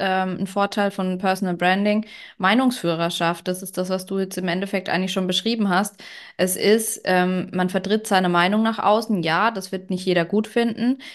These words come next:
Gleichzeitig ist es so, wenn du aber in der Welt was bewegen möchtest, auch das kann sein, dass du sagst, „Nö, will ich nicht, hab ich keinen Bock drauf.“ Dann fair enough, dann mach's nicht.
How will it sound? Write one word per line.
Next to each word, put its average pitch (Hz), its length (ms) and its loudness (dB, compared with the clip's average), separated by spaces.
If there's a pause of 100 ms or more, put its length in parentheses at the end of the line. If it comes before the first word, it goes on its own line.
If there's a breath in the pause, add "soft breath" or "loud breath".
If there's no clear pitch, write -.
(160 loud breath)
Gleichzeitig 208 680 2
ist 208 160 -2
es 196 120 -10
so, 196 180 0
wenn 196 340 4
du 202 400 2
aber 180 280 2
in 170 100 0
der 175 120 0
Welt 214 420 0
was 180 320 0
bewegen 180 560 2
möchtest, 208 600 0
auch 180 100 -2
das 247 200 0
kann 311 160 2
sein, 277 220 4
dass 269 80 0
du 247 80 -4
sagst, 240 320 0
„Nö, 247 160 2
will 254 100 2
ich 247 80 -2
nicht, 240 140 0
hab 220 80 -2
ich - 100 -8
keinen 208 120 2
Bock 247 180 0
drauf.“ 175 260 0
Dann 175 280 0
fair 208 180 0
enough, 233 480 2
dann 185 100 2
mach's 226 240 2
nicht. 262 260 0